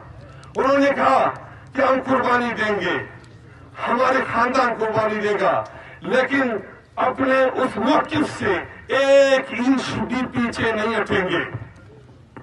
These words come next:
تو میرا گزارش ہے کہ ان کی روح کی تسکین بشمول ہماری سا-، سارے شہداء کی روح کی تسکین،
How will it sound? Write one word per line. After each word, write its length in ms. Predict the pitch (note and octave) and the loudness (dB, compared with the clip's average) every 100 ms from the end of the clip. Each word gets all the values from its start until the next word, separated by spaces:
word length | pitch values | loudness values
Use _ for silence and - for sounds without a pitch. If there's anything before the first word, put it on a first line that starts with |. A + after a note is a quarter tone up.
| - - - - - - | -20 -20 -20 -20 -16 0
تو 120 | - | 2
میرا 260 | B3+ B3+ B3+ | 2 2 0
گزارش 420 | A#3+ B3+ C4 B3+ - | 0 2 2 0 0
ہے 120 | G3 - - - - - - | -2 -4 -10 -20 -20 -20 -8
کہ 80 | B3 | -2
ان 220 | B3+ C4+ | 0 0
کی 300 | C4+ C4+ C4 B3 - - - - - _ - - | 0 2 2 -2 -12 -20 -20 -20 -20 _ -20 -20
روح 360 | - - C4+ C#4+ | -18 -4 0 0
کی 80 | - A#4 | 0 -2
تسکین 680 | C4 A3+ - A#3 G3+ E3+ - - - | -2 -4 -4 -4 -4 -8 -14 -16 -6
بشمول 580 | A3+ C4+ B3+ C4 B3+ A3+ | -4 -2 0 2 2 0
ہماری 320 | A3+ A3+ G#3+ | 0 0 -2
سا-، 440 | F#3+ A3 G#3+ - - - | -2 -2 -2 -6 -16 -4
سارے 320 | G#3+ G#3+ G3+ - | 0 0 0 -2
شہداء 320 | G3+ G3+ A3+ G3+ | 0 2 2 0
کی 140 | G3 | -2
روح 140 | G3 G3+ | -4 -4
کی 140 | F#3+ | -4
تسکین، 500 | - - - F3 D3 | -4 -4 -4 -4 -6